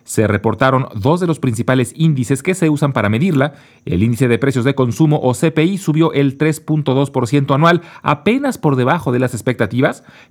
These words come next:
pero el índice subyacente, el que excluye alimentos y medicinas, subió cuatro punto siete por ciento,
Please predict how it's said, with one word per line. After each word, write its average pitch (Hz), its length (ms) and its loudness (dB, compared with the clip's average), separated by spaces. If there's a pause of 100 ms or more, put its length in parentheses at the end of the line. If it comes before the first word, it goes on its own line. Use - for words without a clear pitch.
pero 151 300 2
el 160 180 2
índice 220 280 -2
subyacente, 165 720 0
el 175 120 -4
que 117 80 -4
excluye 131 500 -2
alimentos 107 500 -2
y 127 60 -2
medicinas, 127 420 -2
subió 120 420 -2
cuatro 131 360 -2
punto 120 240 -4
siete 104 300 -2
por 107 180 -4
ciento, 208 340 -4